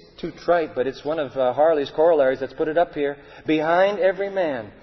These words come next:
should be an admiring wife. Somebody came up to us after First Church and said, "It should be beside every man." No, the man needs to be propped up, lady. Your job to get, is to get him out the door in the morning. Prop him up. Behind every man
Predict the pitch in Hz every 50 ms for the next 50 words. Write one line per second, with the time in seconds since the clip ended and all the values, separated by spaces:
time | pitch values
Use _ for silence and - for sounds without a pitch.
0 | - - - - - - 180 160 143 160 160 160 156 147 143 147 147 156 160 160
1 | 160 165 160 160 156 143 131 117 113 - 165 160 156 151 147 160 151 151 151 -
2 | 151 139 143 - - - - - - - 156 - 156 135 - 170 156 - - 160
3 | - - 156 135 123 - 214 208 214 160 185 165 - - - 202 208 220 226 202
4 | 180 139 156 147 139 127 117 127 143 131 180 214 175 135 - - - - - -
5 | 190 180 180 185 196 208 202 190 190 185 190 - 170 151 156 151 - 180 170 170
6 | - - 185 175 165 - 151 156 151 151 147 139 - - - - 151 185 202 202
7 | 165 139 175 190 196 196 190 185 - 165 143 165 180 185 175 - - 143 180 185
8 | 175 175 180 - 185 156 160 175 185 190 185 175 165 175 185 190 180 160 143 -
9 | - - - - - 160 180 196 185 - - 185 196 185 180 180 175 - - -
10 | - - - - - - - - 123 165 165 147 135 160 175 190 196 196 190 180
11 | 170 160 156 131 147 143 139 139 135 127 117 104 92 92